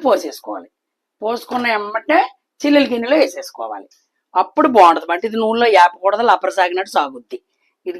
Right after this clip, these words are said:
ఇదైతే ఇలా చక్కగా బాగుంటది మాట. వేడి నీళ్ళు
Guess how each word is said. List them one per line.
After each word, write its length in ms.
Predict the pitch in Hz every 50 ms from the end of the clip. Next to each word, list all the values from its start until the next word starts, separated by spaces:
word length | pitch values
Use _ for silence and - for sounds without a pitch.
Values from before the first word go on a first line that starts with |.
| 196 190
ఇదైతే 340 | 185 185 185 180 - 294 - - _ _ _ _ _ _ _ _ - -
ఇలా 120 | 175 190 202 190 -
చక్కగా 380 | 185 165 - - 185 190 226 240 - -
బాగుంటది 380 | 160 156 147 139 131 - 127 131 123
మాట. 120 | 117 - - - _ _ _ _ _ _ _ _ _ - 175
వేడి 240 | 190 208 220 233 247 254
నీళ్ళు 160 | 254 233 185